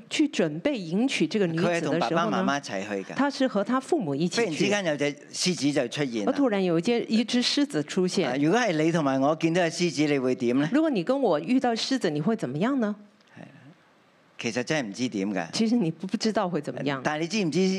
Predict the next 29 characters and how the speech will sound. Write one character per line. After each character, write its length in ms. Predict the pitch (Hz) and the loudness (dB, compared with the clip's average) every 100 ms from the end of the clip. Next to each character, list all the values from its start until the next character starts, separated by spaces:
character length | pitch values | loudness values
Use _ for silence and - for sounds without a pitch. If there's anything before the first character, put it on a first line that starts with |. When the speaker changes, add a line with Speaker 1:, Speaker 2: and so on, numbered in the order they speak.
| 120 - | -4 -4
Speaker 2:
參 260 | - 175 165 | -2 -2 0
孫 200 | 170 156 | 0 0
係 120 | 127 | 0
點 200 | 123 139 | 0 2
嘅 140 | 143 139 | 2 0
呢？ 80 | 233 | 0
Speaker 1:
但 160 | 294 | 0
你 120 | 226 | 0
知 120 | 175 262 | 0 0
道 140 | 269 | 0
參 380 | 240 - 320 320 | -2 -2 0 2
孫 240 | 320 320 | 4 2
是 80 | 277 | 2
怎 140 | 175 - | 0 -2
麼 60 | |
樣 180 | 160 196 | -2 0
呢？ 200 | 180 175 175 - | 2 0 -2 -8
Speaker 2:
佢 140 | - 165 | -2 0
會 120 | 151 | 2
做 180 | 147 127 | 0 0
乜 120 | 147 | 0
嘢 160 | 131 104 | 0 -2
啊？ 100 | 92 - | -4 0
Speaker 1:
他 100 | 320 | 2
會 100 | 320 | 4
做 240 | 339 254 | 4 2
什 160 | - 143 | 0 -4
麼 120 | 147 | 0
呢？ 180 | 202 | -2